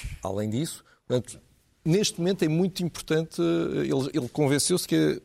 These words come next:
fundamental ter a maioria absoluta, vai f-, vai fazer tudo, eh, para ter. Agora, se chega lá ou não, eh, não sei. Mas suspeito que, olhando para os possíveis parceiros,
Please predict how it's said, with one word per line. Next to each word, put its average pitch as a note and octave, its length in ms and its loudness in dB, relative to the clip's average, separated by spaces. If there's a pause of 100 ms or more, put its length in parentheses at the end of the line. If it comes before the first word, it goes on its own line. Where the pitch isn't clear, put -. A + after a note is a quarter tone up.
(140)
fundamental D#3 500 0
ter C3 140 0
a B2 300 2
maioria B2+ 280 0
absoluta, F3 440 -4 (160)
vai B2+ 180 0
f-, - 200 -8 (160)
vai C3 120 2
fazer C3 320 -2
tudo, B2 300 -4 (540)
eh, G#2 680 0
para A2 140 0
ter. E3+ 380 0
Agora, A2+ 300 0
se - 100 -2
chega A2+ 240 0
lá A#2+ 140 4
ou B2 100 -2
não, D#3 240 0 (140)
eh, A2+ 880 0
não G#2 160 0
sei. - 260 -4 (480)
Mas C#3 600 2 (200)
suspeito - 600 0
que, D3 100 0
olhando D3 460 2
para C3 220 2
os A#2+ 120 0
possíveis C3 400 0
parceiros, C3 640 -2